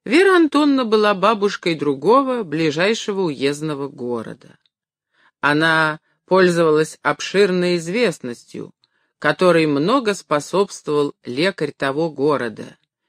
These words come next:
первый друг и приятель Веры Антонны. Вера Антонна могла даже мёртвого поднять своей болтовнёй,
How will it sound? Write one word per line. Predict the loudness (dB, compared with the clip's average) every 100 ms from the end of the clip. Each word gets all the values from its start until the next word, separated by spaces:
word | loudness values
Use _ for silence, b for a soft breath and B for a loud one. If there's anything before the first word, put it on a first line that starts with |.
| _ _
первый | 2 2 2 0 -2
друг | -2 -2 -2 -6 -18 -20 _ _
и | -4
приятель | -4 -4 -4 -2 0 -2 -4 -6 -6 -12 _
Веры | -10 -4 -2 -2 -6 -6
Антонны. | -6 -6 -8 -10 -10 -12 -16 -20 _ _ _ _ _ _ _ _ _ _ _
Вера | 2 4 4 4
Антонна | 2 2 0 2 0 -2 -8 _ _ _ _ 0
могла | 2 2 2 2
даже | 0 0 2
мёртвого | 2 2 2 -2 -6 -4 -2
поднять | -2 -2 -2 -2 -2 -4
своей | -2 2 2
болтовнёй, | 2 -2 -2 -2 -2 0 0 -2 -6